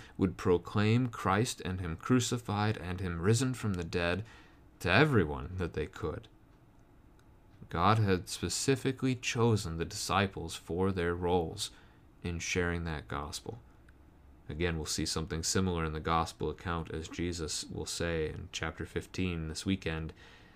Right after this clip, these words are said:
that they did not choose him, but that he chose them. And the apostles saw Jesus eat and drink. They ate and drank with him. This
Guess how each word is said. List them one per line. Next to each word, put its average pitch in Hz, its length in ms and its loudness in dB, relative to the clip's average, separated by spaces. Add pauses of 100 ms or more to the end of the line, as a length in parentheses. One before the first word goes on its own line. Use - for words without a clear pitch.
(140)
that 80 280 -4
they 85 180 2
did 82 220 -2
not 80 240 -4
choose 80 380 -2
him, 87 360 -2
but 80 160 -4
that - 140 -4
he 87 400 -4
chose 76 500 -4 (240)
them. 92 320 -4 (2000)
And 87 160 -4
the 85 60 -2
apostles 101 800 4
saw 101 480 2
Jesus 87 720 0 (380)
eat 104 360 4
and 82 220 -8
drink. 90 380 0
They 92 280 2
ate 107 320 2
and 87 220 -6
drank 92 320 0
with 107 360 4
him. 85 260 -6 (2500)
This - 240 -12